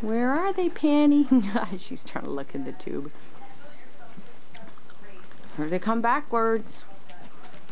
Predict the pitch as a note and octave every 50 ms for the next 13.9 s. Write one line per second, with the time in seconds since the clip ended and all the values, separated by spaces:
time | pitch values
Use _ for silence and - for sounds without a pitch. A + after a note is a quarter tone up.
0 | - - - - - B3 A#3+ B3+ C4 B3+ A3 G#3 G#3+ A3 A3 - A3 G#3+ G#3+ G3
1 | - B3+ C4 D4+ E4 C#4 A3 A3+ - - - - A3 G#3+ G3+ G3+ G#3 - E3+ E3+
2 | - - - - - - - - - - - - - - - - - - - -
3 | - - - - - - F#3+ F#3 - - A3+ A3+ - - - D4+ D#4+ E4+ F4 F4
4 | D4 C4+ C4+ C4 - - - - - - - - - - - - - - - -
5 | - - - - - - - - - - - - - - - - - - - -
6 | C#4 D#4 - - - D#3+ - - - - - - - - - - - - - -
7 | - - - - - - - - - G#3 G#3 F3 D3+ D3 D#3 D#3 - - - G#3
8 | - G#3 F#3 - D#3+ D3+ D#3+ - - - - - - - - - - - - -
9 | - - - - - F#4+ A#4 A#4 - A4 G#4 G#4+ A4 A4 A4 A4 A4 A4+ A4 G#4+
10 | F#4+ D4+ A#3+ G3+ F#3+ - B3+ - - - D#4 D#4 E4+ E4 G4 G#4 G#4 G4+ - -
11 | - - - - - - - - - - - - - - - - - - - -
12 | - - - - B3+ D4 F4 F#4+ - D#4+ D4 C#4+ C#4+ C#4+ C4 C4+ C4+ C4+ C#4+ -
13 | D#4 D4+ D4+ D#4 D4+ - - D#4 D4+ D#4+ D#4+ - - C4 B3+ B3+ B3+ B3+